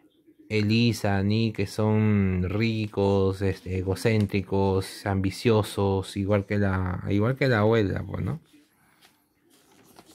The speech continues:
No se merecían nada. O sea, todo, para mí, todo, o sea, es la hija adoptada de la, del abuelo William, ¿no? O sea, Albert, él es el abuelo, ¿no? Se muestra en el final del capítulo, ¿no? De la serie.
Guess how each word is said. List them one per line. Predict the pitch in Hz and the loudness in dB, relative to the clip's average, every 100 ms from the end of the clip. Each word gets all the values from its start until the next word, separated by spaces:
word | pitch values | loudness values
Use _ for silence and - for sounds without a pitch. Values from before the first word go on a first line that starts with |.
| - - - | -20 -20 -4
No | 110 117 | 0 0
se | 131 | 2
merecían | 110 95 95 - 113 98 | 0 0 -2 0 0 2
nada. | 107 107 87 90 - - - | 2 2 0 -6 -10 -20 -20
O | 101 | -12
sea, | 92 95 | -10 -4
todo, | 120 123 113 | -2 -2 -2
para | - 104 104 | -2 0 2
mí, | 147 226 160 113 - - - | 0 0 -2 -2 -4 -10 -4
todo, | 175 185 170 | 0 2 2
o | - | -2
sea, | - 110 101 110 - _ _ _ _ _ - - _ _ - | -2 -4 -4 -8 -16 _ _ _ _ _ -20 -20 _ _ -4
es | 120 151 | 2 4
la | 151 135 | 4 4
hija | 165 170 | 2 2
adoptada | 156 127 - 156 156 | 0 0 0 0 2
de | 147 | 2
la, | 120 117 | 2 0
del | 113 107 | -2 0
abuelo | 107 127 143 | 0 2 2
William, | 135 165 135 101 104 | 2 4 4 4 2
¿no? | 123 180 | 0 -2
O | 110 | -4
sea, | 110 107 | -4 -2
Albert, | 131 117 90 92 - - _ | 0 0 -2 -6 -18 -20 _
él | 131 143 | -2 0
es | 104 104 | 0 0
el | 98 | 0
abuelo, | 95 90 - | 0 0 -2
¿no? | 87 135 - - | -6 -8 -14 -20
Se | _ 104 | _ -2
muestra | 110 104 113 | -2 -2 0
en | |
el | 104 | 0
final | - 101 107 | 0 0 2
del | 107 101 90 | 4 2 0
capítulo, | - 87 95 - 90 90 | -4 -6 -8 -6 -6 -4
¿no? | 107 | -2
De | 95 | -2
la | 90 | -4
serie. | - 95 90 - | -2 -2 -2 -8